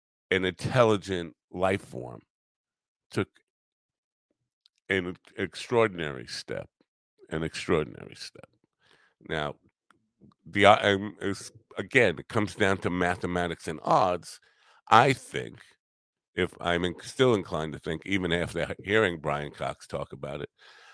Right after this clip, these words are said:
that billions and billions of chances,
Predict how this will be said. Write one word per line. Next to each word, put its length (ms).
that 340
billions 800
and 260
billions 800
of 200
chances, 960